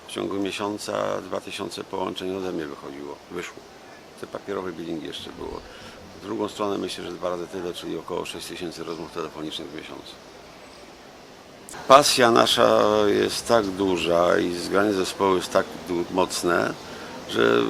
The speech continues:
tylko właśnie nam trzeba tego wsparcia finansowego. I, i, no i druga rzecz, o której też zawsze mówię, że czasami mnie się pytają widzowie, znajomi,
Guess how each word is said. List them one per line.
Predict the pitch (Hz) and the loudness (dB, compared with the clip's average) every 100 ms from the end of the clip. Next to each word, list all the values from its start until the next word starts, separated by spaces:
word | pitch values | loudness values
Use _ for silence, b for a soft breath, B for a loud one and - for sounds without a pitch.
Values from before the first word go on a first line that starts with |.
| 58 117 113 - | 0 -4 -10 -6
tylko | - 139 135 123 | 2 2 4 2
właśnie | 120 113 110 120 | 2 -2 0 2
nam | 117 113 | 4 2
trzeba | 107 113 107 107 104 101 - | 0 0 4 6 6 4 0
tego | 101 | -2
wsparcia | 101 - 104 - 92 | -4 0 0 0 -4
finansowego. | 101 92 82 85 76 69 - - - - - B B B B - | 0 0 0 -4 -2 -4 -4 -10 -12 -12 -14 B B B B -6
I, | |
i, | 110 113 117 120 - - - - - | -4 -2 -2 -4 -6 -14 -14 -8 0
no | 143 | 2
i | 139 | 2
druga | 131 139 131 127 110 | 2 2 4 4 4
rzecz, | 117 113 - - - - | 2 0 -4 -6 -6 -6
o | |
której | - 107 | 0 0
też | 110 104 | 2 0
zawsze | 104 - 104 | 2 2 2
mówię, | 104 104 95 | 2 2 2
że | 95 92 90 - - 110 | 2 2 0 -6 -10 -8
czasami | - 90 95 95 | -4 2 2 4
mnie | 87 | 2
się | 85 | 0
pytają | 90 80 - 90 87 85 82 82 80 76 | -8 -6 2 2 4 2 0 -4 -6 -8
widzowie, | 73 87 101 95 82 | 0 2 4 2 0
znajomi, | 82 80 92 101 95 95 | 2 2 4 4 2 0